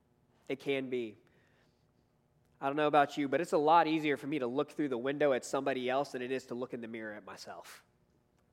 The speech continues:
It's a lot easier to do that. But would we be so reluctant to share the gospel, to evangelize? Would we be so reluctant to share God's mercy if we truly believed in God's character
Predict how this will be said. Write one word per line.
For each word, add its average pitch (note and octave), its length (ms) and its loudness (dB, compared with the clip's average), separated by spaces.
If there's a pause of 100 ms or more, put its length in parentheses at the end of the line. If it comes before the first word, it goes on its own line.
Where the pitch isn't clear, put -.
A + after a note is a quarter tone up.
It's - 80 -20
a B2 40 -20
lot A#2 380 -2
easier G2+ 420 -12
to F#2 100 -20
do F#2+ 180 -16
that. F#2 200 -18 (2250)
But D#3 80 -2
would D3+ 160 0
we D#3 140 2
be E3+ 300 -6
so F3+ 260 2
reluctant C#3+ 680 -2
to C3 120 -16
share D3 360 -4
the C#3 100 -6
gospel, C3 380 -6
to B2 160 -14
evangelize? B2+ 720 -6
Would B2 140 -10
we B2 260 -10
be F3 180 -6
so E3 220 -2
reluctant C3 460 -4
to A#2+ 80 -18
share C3 280 -4
God's B2 320 -6
mercy A#2+ 480 -10 (580)
if - 180 -18
we B2+ 80 -14 (200)
truly D#3+ 560 -2
believed B2+ 600 -6
in A2+ 120 -10
God's A#2 400 -6
character A2+ 640 -14